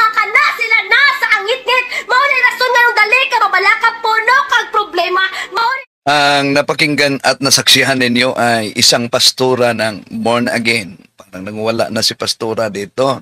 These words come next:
Speaker 2: no? Um, dahil yung Halloween daw ay aral ng demonyo. Bago bumanat,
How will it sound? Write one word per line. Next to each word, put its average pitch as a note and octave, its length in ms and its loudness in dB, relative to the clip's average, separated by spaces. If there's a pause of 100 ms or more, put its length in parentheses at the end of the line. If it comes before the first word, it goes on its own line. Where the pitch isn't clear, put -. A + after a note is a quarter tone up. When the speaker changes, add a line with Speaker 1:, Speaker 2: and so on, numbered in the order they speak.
Speaker 2:
no? B2+ 240 -2 (680)
Um, C3 840 4 (640)
dahil C3+ 640 2 (160)
yung D3+ 240 0
Halloween F#3 800 0
daw G#2 400 -4 (720)
ay E3+ 480 2 (560)
aral C3+ 800 2
ng B2 400 0
demonyo. G#2+ 720 -8 (1800)
Bago G3+ 720 0
bumanat, D3 680 2